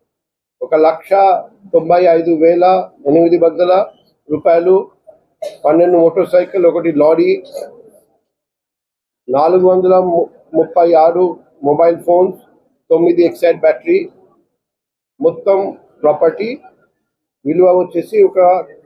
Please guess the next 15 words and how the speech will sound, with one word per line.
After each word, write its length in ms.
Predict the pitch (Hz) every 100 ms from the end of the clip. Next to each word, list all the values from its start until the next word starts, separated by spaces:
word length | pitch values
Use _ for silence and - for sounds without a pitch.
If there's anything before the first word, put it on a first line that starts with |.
| -
కోటి 500 | 175 202 208 220 -
పది 180 | 160 185
లక్షల 600 | 190 190 208 202 208 214
పది 220 | 170 165 175
వేల 480 | 185 196 202 240 - - _ _ _ -
యాభై 300 | 165 196 190
రూపాయలు. 400 | 165 - 131 104 - _ _ _ _ _ _ -
ఇంకొక 340 | 202 220 240
ముఖ్యమైన 480 | 208 190 202 220 214
ఇష్యూ 520 | 185 - 185 147 156 - _ _ _ _ _ _
మనం, 320 | 147 170 170 - - _ _ - 147
ఆ, 160 | 147
మీ 200 | 147 156
అందరికీ 360 | 165 156 170 175
తెలియజేస్తున్నాం. 920 | - 165 170 170 - 190 170 131 -